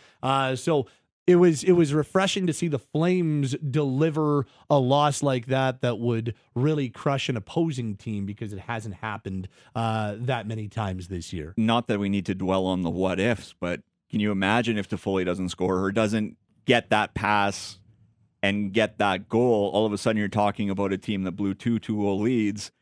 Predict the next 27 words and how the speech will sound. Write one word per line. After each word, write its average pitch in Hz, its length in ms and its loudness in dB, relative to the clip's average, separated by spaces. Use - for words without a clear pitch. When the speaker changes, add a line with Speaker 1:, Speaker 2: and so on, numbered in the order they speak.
Speaker 2:
got 107 200 0
to - 40 -2
overtime. 104 460 -2
We 104 80 0
know 120 180 2
the 113 100 -2
story 113 580 0
of 104 160 -4
this 107 180 -4
club 107 280 0
when 104 160 -2
it 107 60 -4
goes 104 320 -2
beyond 110 380 0
sixty - 320 -4
minutes. 131 420 2
Speaker 1:
Did 131 100 -2
you 185 80 2
know 208 140 2
that 190 100 0
if 170 140 -4
they 165 140 2
would 147 220 0
have 139 180 -4
got 139 320 0
to 160 160 2
overtime 131 760 0